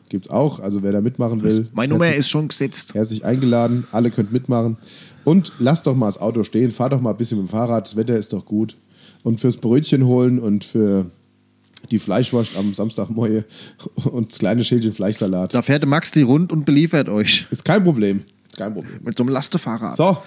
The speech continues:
Speaker 1: jetzt habe ich alles gesagt, was ich sagen wollte. Siehst du, wir sind noch unter fünfundvierzig Minuten.
Speaker 2: Ja, aber ich habe ja auch noch was.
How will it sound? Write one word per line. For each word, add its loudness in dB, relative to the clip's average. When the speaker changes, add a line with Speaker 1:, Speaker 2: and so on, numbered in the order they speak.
Speaker 1:
jetzt -2
habe 2
ich -4
alles 0
gesagt, 0
was 0
ich 0
sagen -4
wollte. -2
Siehst -6
du, 0
wir -2
sind -2
noch -6
unter -4
fünfundvierzig -10
Minuten. -6
Speaker 2:
Ja, 2
aber 0
ich 0
habe -2
ja 0
auch -2
noch -4
was. -10